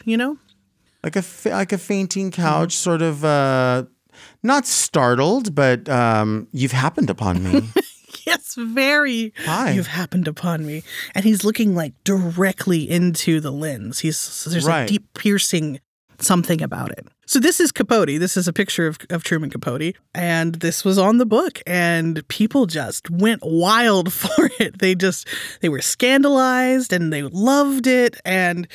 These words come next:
Speaker 1: can you, um, uh, guess why?
Speaker 2: Oh, the hand on the crotch?
Speaker 1: There you go.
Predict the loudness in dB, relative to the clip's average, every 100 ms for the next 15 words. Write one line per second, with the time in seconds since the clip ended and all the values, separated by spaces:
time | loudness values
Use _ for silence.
0 | -18 -10 0 2 4 4 4 4 4 2
1 | 2 -2 -4 -20 _ _ _ _ -2 -2
2 | -2 -4 -6 -6 -8 -8 -10 -6 0 2
3 | 4 4 2 2 0 0 0 2 4 4
4 | 4 4 4 4 4 2 2 4 2